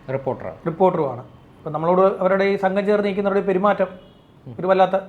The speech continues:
Speaker 2: രീതിയിൽ
Speaker 1: അസ്വാഭാവികമാണ്.
Speaker 2: അസ്വാഭാവികമായിട്ടുള്ളൊരു പെരുമാറ്റം.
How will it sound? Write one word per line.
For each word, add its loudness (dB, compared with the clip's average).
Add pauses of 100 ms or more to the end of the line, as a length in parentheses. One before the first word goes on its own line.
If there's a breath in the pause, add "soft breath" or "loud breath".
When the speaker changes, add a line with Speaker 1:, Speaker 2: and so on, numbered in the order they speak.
(200)
Speaker 2:
രീതിയിൽ 0
Speaker 1:
അസ്വാഭാവികമാണ്. -2
Speaker 2:
അസ്വാഭാവികമായിട്ടുള്ളൊരു 2
പെരുമാറ്റം. -6